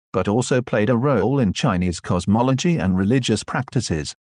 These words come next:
The traditional Chinese astronomy was mainly developed and refined by government-employed scholars, who were part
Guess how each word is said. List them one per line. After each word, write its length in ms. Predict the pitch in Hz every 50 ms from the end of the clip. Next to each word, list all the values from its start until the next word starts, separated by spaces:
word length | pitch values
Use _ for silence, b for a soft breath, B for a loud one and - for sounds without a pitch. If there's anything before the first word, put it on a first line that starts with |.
| _
The 100 | - 104
traditional 500 | 98 - 135 123 110 - - - 113 87
Chinese 480 | 85 - - 120 113 110 104 98 90 92
astronomy 540 | 95 95 - - - 143 117 101 92 92 87
was 160 | 87 90 85
mainly 360 | 92 101 123 139 143 123 113
developed 440 | 101 110 95 110 117 127 131 120 -
and 100 | 98 92
refined 480 | 90 90 - - 117 113 123 143 139 127
by 160 | 123 127 135
government-employed 1000 | 127 120 104 101 107 98 92 90 90 - 92 95 - - - 151 110 104 123 131
scholars, 520 | - - 135 113 98 87 90 123 175 - - _ _ _ _
who 120 | - 190 196
were 100 | 202 190
part 460 | - - 127 120 104 80 69 - -